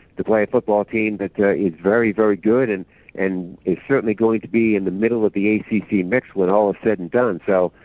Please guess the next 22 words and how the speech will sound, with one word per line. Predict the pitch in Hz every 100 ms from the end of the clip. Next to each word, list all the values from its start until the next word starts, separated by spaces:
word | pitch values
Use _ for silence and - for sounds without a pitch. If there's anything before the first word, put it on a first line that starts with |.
| - - -
um, | 92 92 90 90 - _ _ -
I | 101
think | 110 123 117
that, | 110 -
uh, | 117 110 107 98 - - _ _ -
we'll, | 117 131 131 - _ -
we'll | 127
get | 127 175
a |
chance | 165 160 143 -
to | -
see | 147
what | 127 123
kind | 123 117
of | 95
focus | - 131 147 120
Notre | 123 123
Dame | 117 120 110 113
possesses | 107 95 120 123 131 117 - - _
and, | - 110 107 107
uh, | 107 104
just, | - 127